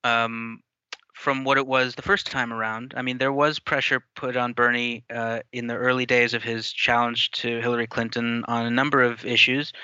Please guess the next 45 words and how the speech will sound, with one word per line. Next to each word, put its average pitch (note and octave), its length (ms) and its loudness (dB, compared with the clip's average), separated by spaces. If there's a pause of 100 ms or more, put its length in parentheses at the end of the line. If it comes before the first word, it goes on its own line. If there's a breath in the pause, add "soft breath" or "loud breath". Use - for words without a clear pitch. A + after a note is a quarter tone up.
(440 loud breath)
And, C3+ 520 2
uh, B2+ 440 6
you D#3 120 0
know, C3 200 2
some F3 220 0
of D#3 60 2
them C#3+ 160 2
were C3 100 2
more B2+ 160 0
constructive C3 580 0
than A#2+ 120 0
others. B2 360 -2 (440 loud breath)
Uh, C3 180 4
I, C#3+ 160 4
you D3 260 -6
know, B2+ 140 -6 (160)
for D#3 120 2
example, C#3 400 0
he C#3+ 260 -6
came D3 340 -2
around, C3 640 2 (100)
um, A#2+ 360 0
I D3+ 60 2
don't D3 100 0
think B2+ 160 -6
it A2+ 80 -12 (160)
required A#2 400 -6
a A2 40 -20
tremendous B2 360 -8
amount A#2 160 -6
of A2 160 -14
arm D3+ 200 0
twisting, B2+ 440 -6
but, B2 260 0
uh, B2 160 -2
he C3+ 300 -6 (320 loud breath)
definitely B2+ 680 -2
increased C#3 640 -6
the, B2 220 -2
the A#2+ 120 -12
visibility B2 640 0
of A#2 140 -2
his A#2 180 -6
message A#2+ 380 -4
about, A2+ 360 2